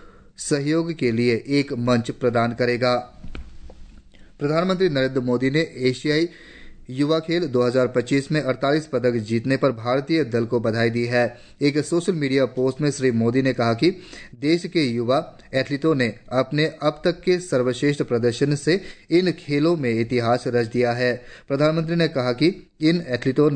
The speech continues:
का जुनून, दृढ़ संकल्प और कड़ी मेहनत साफ दिखाई दे रही है।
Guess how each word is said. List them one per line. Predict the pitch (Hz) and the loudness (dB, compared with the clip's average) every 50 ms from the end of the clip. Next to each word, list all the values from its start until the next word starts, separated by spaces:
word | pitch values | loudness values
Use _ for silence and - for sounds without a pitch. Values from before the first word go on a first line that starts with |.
| 117 - - - - - - - _ | -2 -6 -12 -20 -20 -20 -20 -14 _
का | 131 123 117 | -2 -2 0
जुनून, | 110 120 123 127 135 156 185 185 - | 0 0 2 2 2 0 0 -4 -8
दृढ़ | 117 110 110 139 170 160 175 | -14 -8 -2 -2 0 0 0
संकल्प | 160 - 143 131 123 - 135 135 - 135 | -2 -2 -4 -4 0 0 0 0 0 0
और | 113 113 113 120 | 0 2 2 0
कड़ी | 117 117 139 139 151 147 | 0 0 0 2 2 2
मेहनत | 123 117 117 117 117 123 123 120 | 2 2 0 2 2 2 2 0
साफ | 151 135 - - - 123 117 113 - 139 | -2 -4 -2 -2 0 0 0 0 -2 -6
दिखाई | 117 107 120 113 - - 120 117 117 | -2 0 0 0 0 -2 -2 -2 -2
दे | 117 117 127 117 113 | -2 0 0 2 2
रही | 117 113 120 120 117 | 2 2 2 0 2
है। | 117 117 120 120 117 - - | 2 2 2 2 0 -2 -10